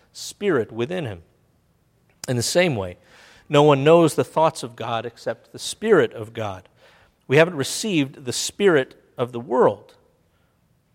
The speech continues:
but the Spirit who is from God, in order that we may understand what God has freely given us. And this is what we speak, not in words taught us by human wisdom,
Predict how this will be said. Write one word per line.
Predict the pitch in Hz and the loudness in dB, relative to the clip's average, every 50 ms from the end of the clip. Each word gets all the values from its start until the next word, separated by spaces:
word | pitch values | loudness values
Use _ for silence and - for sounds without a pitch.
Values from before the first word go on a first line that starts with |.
| _ _ _ | _ _ _
but | 120 113 - | -10 -10 -8
the | 120 | -8
Spirit | - - - - 180 160 147 143 135 - _ _ _ _ _ _ _ _ _ _ _ | -8 -8 -6 -2 0 2 2 2 2 0 _ _ _ _ _ _ _ _ _ _ _
who | 131 131 127 | -2 -2 -2
is | 117 - | -2 -2
from | - - 113 110 | -6 -12 -16 -6
God, | 107 131 135 139 135 131 120 117 113 113 - _ _ _ _ _ _ _ _ _ _ _ _ | -2 0 2 2 2 2 0 -2 -4 -6 -10 _ _ _ _ _ _ _ _ _ _ _ _
in | 170 170 | -2 2
order | 185 208 226 233 196 | 6 8 8 8 8
that | 151 160 | 4 2
we | 156 156 165 170 | -2 -2 -4 -4
may | 165 160 156 151 156 | -2 0 0 0 0
understand | 156 143 131 120 113 - - - - - 202 202 185 160 139 131 127 127 127 127 - _ | -2 -6 -6 -8 -10 -10 -10 -10 -8 -8 -6 -6 -6 -6 -6 -8 -12 -16 -20 -20 -20 _
what | - 127 123 - | -20 -20 -16 -10
God | - 127 127 127 123 | -6 -4 -4 -2 -2
has | 123 - | -4 -6
freely | - - - 127 123 120 120 117 | -8 -10 -10 -8 -8 -6 -8 -8
given | 127 160 156 147 135 107 | -6 -6 -4 -4 -6 -8
us. | 95 - - - - - - - _ _ _ | -10 -16 -18 -18 -18 -18 -20 -20 _ _ _
And | - 131 | -10 -8
this | 170 170 - - | -8 -6 -6 -6
is | 190 - | -8 -2
what | - 180 180 220 | 0 0 0 0
we | 190 170 | -4 -8
speak, | 151 - - - - 175 104 - _ | -8 -8 -8 -6 -6 -8 -8 -8 _
not | 113 127 139 | -6 -4 -4
in | 131 123 117 | -4 -4 0
words | 123 131 131 120 117 - - _ - - - _ _ _ - | 0 0 0 0 -2 -10 -18 _ -20 -20 -20 _ _ _ -8
taught | - - 147 139 | 0 2 2 2
us | 123 113 - | 2 -2 -4
by | - 113 113 | -6 -8 -8
human | - - - - 240 202 139 107 | -8 -10 -8 -6 -4 -4 -4 -6
wisdom, | 101 98 95 - - - - | -8 -12 -14 -14 -18 -20 -20